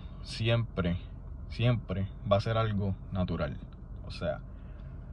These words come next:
¿qué quiero decir con esto? Cuando nosotros nos enfocamos en un tema específicamente,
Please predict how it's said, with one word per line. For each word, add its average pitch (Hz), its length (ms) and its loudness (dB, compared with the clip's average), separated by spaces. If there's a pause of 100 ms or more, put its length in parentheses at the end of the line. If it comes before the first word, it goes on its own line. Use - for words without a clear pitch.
(800)
¿qué 120 140 8
quiero 131 300 10
decir 123 240 6
con 107 260 4
esto? - 300 2 (1200)
Cuando 120 260 10
nosotros 127 640 6 (320)
nos 120 680 4 (160)
enfocamos 120 1120 8 (1000)
en 101 180 2
un 120 160 6
tema 117 560 6
específicamente, 110 1200 2